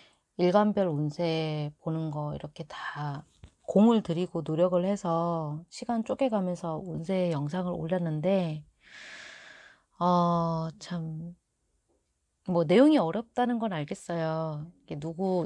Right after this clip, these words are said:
누구한테는 이게 명리 공부가 저처럼 재밌을 수도 있겠지만, 대부분의 사람들은 그런 내용이 잘 머리에 들어오지도 않을 뿐더러 관심도 없을 것이고, 그냥 띠별로 보는 것이 아무래도 제일 쉽겠죠.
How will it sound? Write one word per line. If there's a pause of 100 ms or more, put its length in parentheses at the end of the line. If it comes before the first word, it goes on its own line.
(100)
누구한테는
이게
명리
공부가
저처럼
재밌을
수도
있겠지만, (640)
대부분의
사람들은
그런
내용이
잘
머리에
들어오지도
않을
뿐더러
관심도
없을 (300)
것이고,
그냥
띠별로
보는
것이
아무래도
제일 (420)
쉽겠죠.